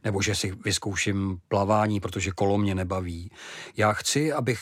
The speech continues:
si mohl zkusit tohle jídlo a zkombinovat místo tohodle jídla. A můžu tomu dopomoct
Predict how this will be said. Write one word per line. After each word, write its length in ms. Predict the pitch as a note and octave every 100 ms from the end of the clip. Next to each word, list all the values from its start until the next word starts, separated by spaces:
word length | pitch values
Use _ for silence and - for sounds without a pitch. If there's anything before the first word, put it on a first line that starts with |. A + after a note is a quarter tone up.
| -
si 140 | - A2+
mohl 300 | G#2 G#2 G2+
zkusit 360 | - A2+ G#2+ -
tohle 340 | - F#2+ G2+ G#2
jídlo 580 | G2+ G#2 G#2 G#2+ - G2
a 220 | F#2+ - -
zkombinovat 600 | - G#2+ G#2 G#2 G2+ G2 -
místo 340 | G2 F#2 - G#2+
tohodle 440 | F#2+ F#2+ G2 G2
jídla. 360 | F#2+ F#2+ G2 F#2+ - - - - - -
A 60 |
můžu 260 | G#2 G#2+ G#2+
tomu 260 | C#3 C3
dopomoct 540 | B2 A2+ B2 B2+ -